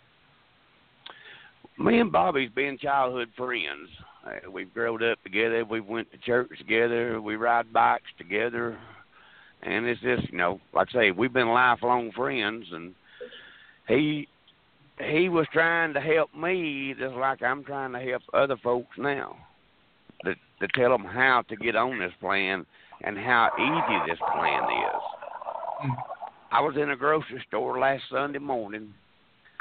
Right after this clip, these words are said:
Speaker 1: and it just made my day, I'll just tell you the truth.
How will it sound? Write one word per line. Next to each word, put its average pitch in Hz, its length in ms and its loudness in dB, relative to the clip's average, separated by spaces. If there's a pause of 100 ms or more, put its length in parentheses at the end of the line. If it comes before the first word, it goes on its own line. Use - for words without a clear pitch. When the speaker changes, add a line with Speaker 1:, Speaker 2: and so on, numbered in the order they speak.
(320)
Speaker 1:
and 101 320 -2 (1800)
it 151 200 4
just 147 200 0
made 120 240 4
my 127 220 2
day, 113 400 2
I'll 95 100 0
just 95 200 -10
tell 87 100 -6
you 90 100 -10
the - 100 -20
truth. 120 240 -2